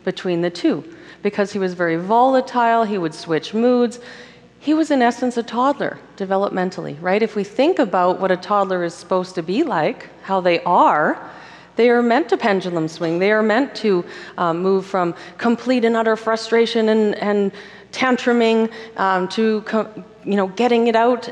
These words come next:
and then they move in, they swing and they pendulum swing to the other side, and then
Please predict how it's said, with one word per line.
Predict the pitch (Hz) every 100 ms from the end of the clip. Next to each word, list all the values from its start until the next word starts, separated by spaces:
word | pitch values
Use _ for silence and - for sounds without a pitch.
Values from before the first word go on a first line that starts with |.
| -
and | 208 226
then | 233 233
they | 233
move | 233 233
in, | 226 233 233
they | 214
swing | 214 - 226 254 262
and | 220
they | 202
pendulum | 226 226 226 226
swing | 220 233 233
to | 226
the | 226 226
other | 226
side, | 226 233 240 247
and | 226
then | 220 220